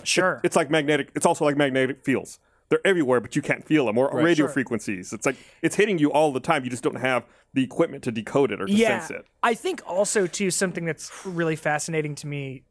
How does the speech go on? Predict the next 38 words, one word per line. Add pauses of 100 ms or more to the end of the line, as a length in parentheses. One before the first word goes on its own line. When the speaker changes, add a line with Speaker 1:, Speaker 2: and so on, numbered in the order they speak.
Speaker 1:
too,
is
to
think
about,
like, (720)
uh,
how
human,
hu-,
human
beings
and
humanity
is
set
up
on
this,
like, (420)
uh, (380)
tiny
planet (580)
in, (160)
in (200)
pretty
much
infinity. (300)
Like,
Speaker 3:
Sure. (180)
Speaker 1:
the
universe
extends
out (140)
infinitely
in
all
directions